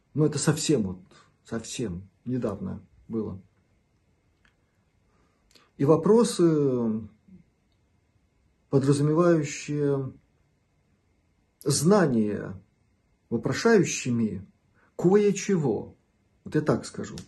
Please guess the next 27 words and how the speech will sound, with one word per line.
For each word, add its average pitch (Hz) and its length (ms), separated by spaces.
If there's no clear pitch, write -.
Так - 100
вот, 208 120
э-, - 360
эти 165 200
вопросы 202 540
вместе 143 400
с - 240
комментариями, 143 720
они 170 300
раз 214 320
и 151 80
исчезли. 110 580
Я 123 320
успел 151 500
прочитать - 560
некоторые 113 420
из 104 80
них. 95 220
Я 139 160
понял, 214 340
что 143 720
тема 160 320
важная 170 640
и 196 520
на 147 360
постсоветском 160 920
пространстве. 143 640